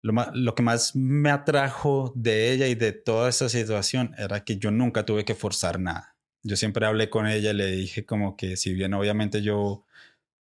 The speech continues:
siempre he sido muy caballeroso con ella y muy detallista, pero yo no siento que yo estuve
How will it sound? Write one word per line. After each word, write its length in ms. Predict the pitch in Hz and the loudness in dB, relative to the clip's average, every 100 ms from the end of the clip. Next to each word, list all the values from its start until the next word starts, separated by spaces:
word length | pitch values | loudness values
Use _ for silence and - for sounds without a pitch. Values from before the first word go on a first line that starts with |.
| _ _ | _ _
siempre 340 | - 113 101 110 | -4 -2 0 0
he 40 | |
sido 200 | 101 110 | 2 2
muy 160 | 110 107 | 2 2
caballeroso 640 | 107 104 95 95 95 104 | 2 2 2 0 -2 -2
con 160 | 101 98 | -2 0
ella 320 | 104 98 101 | 0 0 0
y 40 | |
muy 160 | 98 95 | 0 0
detallista, 960 | 101 104 98 95 104 104 - 98 95 _ _ _ _ _ | -2 -2 -2 0 0 0 0 -2 -4 _ _ _ _ _
pero 180 | 104 | -2
yo 160 | 98 95 | 0 -2
no 160 | 95 98 | -2 -2
siento 480 | - 120 110 104 | 0 0 0 0
que 140 | 104 104 | -2 -2
yo 100 | 98 | 0
estuve 560 | - - 113 110 110 | -2 0 2 2 0